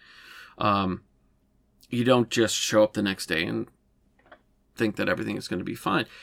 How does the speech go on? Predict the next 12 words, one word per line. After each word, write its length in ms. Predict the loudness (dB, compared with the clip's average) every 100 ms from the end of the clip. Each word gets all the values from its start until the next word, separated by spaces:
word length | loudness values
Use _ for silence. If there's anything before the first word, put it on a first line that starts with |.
| -8
You 80 | -2
have 340 | 4 6 4 0
to 100 | -2
seek, 580 | -4 -4 -6 -6 -12 -20 -20 _ _ _ -6
uh, 280 | -4 -4 -6 _ -20 _ _ _ _ _ _ _ _ -4
penance. 520 | -2 -2 -6 -12 -12
You 120 | -12 0
have 240 | 2 2
to 140 | -2 0
ask 260 | 0 -2
for 120 | -8
forgiveness. 880 | -8 -10 -6 -4 -4 -8 -14 -18 -20